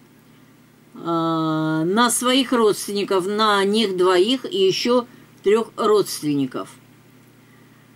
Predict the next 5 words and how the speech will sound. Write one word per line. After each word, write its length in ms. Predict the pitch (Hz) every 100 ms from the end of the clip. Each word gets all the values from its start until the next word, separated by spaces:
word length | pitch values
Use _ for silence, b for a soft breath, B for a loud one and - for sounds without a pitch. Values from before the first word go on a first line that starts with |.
| b _ _
Совсем 440 | - 220 - 330
недавно 720 | 330 233 220 190 202 220 226 -
у 160 | 220 220
этой 280 | 220 220
Чекалиной 840 | 185 202 - 196 180 196 214 233